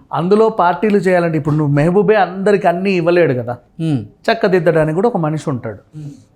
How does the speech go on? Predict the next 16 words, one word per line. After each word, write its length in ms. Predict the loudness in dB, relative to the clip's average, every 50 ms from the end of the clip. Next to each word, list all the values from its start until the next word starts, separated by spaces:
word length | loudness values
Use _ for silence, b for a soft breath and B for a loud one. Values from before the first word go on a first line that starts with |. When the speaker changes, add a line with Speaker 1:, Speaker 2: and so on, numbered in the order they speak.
| _ _ -10
Speaker 1:
సుబాన్ 380 | -4 -2 0 2 2 2 2 2
అలీ 240 | 2 2 0 -2 -4 -6 -6
అనే 140 | -4 -2 -2
ఒక 180 | -2 -2 0
ఆర్గనైజర్ని 640 | 0 0 2 0 0 0 0 0 0 -2 -2 -2 0
పెట్టుకున్నాడు, 560 | 0 0 0 -2 -4 -6 -6 -6 -6 -8 -6 -2
వీళ్ళ 180 | 0 2 2 2
మనిషే. 400 | 2 0 -2 -4 -6 -10 -16 _ _ _ _ -4 0 0
Speaker 2:
ఓకే. 320 | 0 0 -2 -6 -6 -10 -8 -2
Speaker 1:
ఆయన 180 | 0 0 2 2
ఏం 200 | 0 0 0 2
చేయాలి? 460 | 2 2 2 2 2 0 0 -2 -4 -4
అందరికి 300 | -2 0 2 2 0 0
ఫోన్లు 280 | 0 0 2 2 2 2
చేసి 260 | 2 2 2 2 0
పిలవాలి, 500 | 0 2 2 2 4 2 2 0 -2 -4